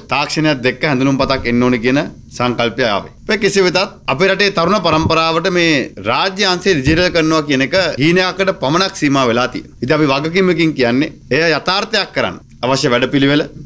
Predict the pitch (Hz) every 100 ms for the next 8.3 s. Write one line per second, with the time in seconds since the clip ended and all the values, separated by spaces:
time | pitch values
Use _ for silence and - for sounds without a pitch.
0 | - 113 120 135 135 131 123 120 120 120
1 | 117 113 113 120 127 127 135 147 - 123
2 | 147 143 175 185 175 175 170 180 165 160
3 | - 107 127 170 185 156 120 113 - 156
4 | - - 131 147 180 165 147 151 151 127
5 | 165 156 156 147 147 143 131 123 127 127
6 | 127 131 120 101 110 113 95 - 110 151
7 | 202 180 170 170 160 170 175 - 165 160
8 | 156 156